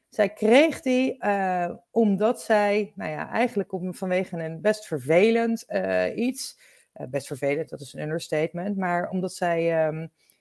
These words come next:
ervaringsdeskundige is op het gebied van seksueel grensoverschrijdend gedrag.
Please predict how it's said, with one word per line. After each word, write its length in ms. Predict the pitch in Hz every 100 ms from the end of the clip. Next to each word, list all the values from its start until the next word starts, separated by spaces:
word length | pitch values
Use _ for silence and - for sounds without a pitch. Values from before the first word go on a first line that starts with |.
| _
ervaringsdeskundige 1080 | 196 165 196 220 220 202 - 208 208 - 185
is 400 | 190 202 - -
op 240 | 180 175 -
het 220 | 175 -
gebied 340 | 156 190 196
van 160 | - 165
seksueel 560 | - 185 - 175 165 -
grensoverschrijdend 880 | - 185 160 156 160 - 160 160 -
gedrag. 460 | 170 165 151 -